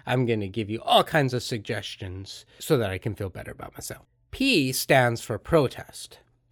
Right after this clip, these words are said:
And there's a lot of protests taking place across the country right now. And why are they protesting? Well, they're protesting because they believe that what happened to George Floyd was not right.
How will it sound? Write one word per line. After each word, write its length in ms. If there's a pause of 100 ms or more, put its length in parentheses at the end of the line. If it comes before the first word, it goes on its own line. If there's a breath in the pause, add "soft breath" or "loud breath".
And 200
there's 220
a 60
lot 360
of 120
protests 500
taking 400
place 400 (400 soft breath)
across 420
the 100
country 420
right 200
now. 320
And 160
why 180
are 120
they 160
protesting? 680 (380 soft breath)
Well, 100
they're 100
protesting 720
because 360
they 140
believe 480
that 180
what 160
happened 440
to 120
George 420
Floyd 720
was 340
not 240
right. 320